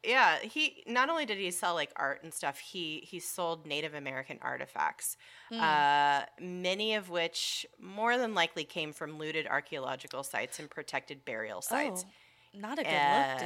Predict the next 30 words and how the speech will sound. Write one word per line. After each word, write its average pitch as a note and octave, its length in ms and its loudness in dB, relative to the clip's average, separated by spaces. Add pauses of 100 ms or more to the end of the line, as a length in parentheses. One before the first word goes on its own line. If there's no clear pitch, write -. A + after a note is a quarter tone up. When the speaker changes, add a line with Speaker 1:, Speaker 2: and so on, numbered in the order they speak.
(120)
Speaker 2:
look, G3+ 100 -8
dude. - 80 -20 (160)
Speaker 1:
yeah, C#3 380 6 (100)
A A3 140 2
K D#3 400 2
A - 20 -2
stolen E3 400 -2
objects C3+ 500 2
from B2 200 -10
stolen F#2 420 -10
land. - 380 -14 (100)
Um, D#4 440 2
Speaker 2:
Ooh, F3 80 -10 (380)
no. G3 640 -4 (220)
Speaker 1:
yeah, C#3+ 460 6 (120)
uh, F3 540 6 (420)
so G3+ 460 2
he A#3+ 580 -2
actually - 460 2
owns F3 480 -2
land D#3 640 -4
that E3 180 4
has D3+ 340 0
an E3 120 -8
entire D3+ 560 0
ancient D3 400 -8
Pueblo E3 600 -2 (180)
settlement F3+ 640 0
on E3 160 0
it G3+ 220 2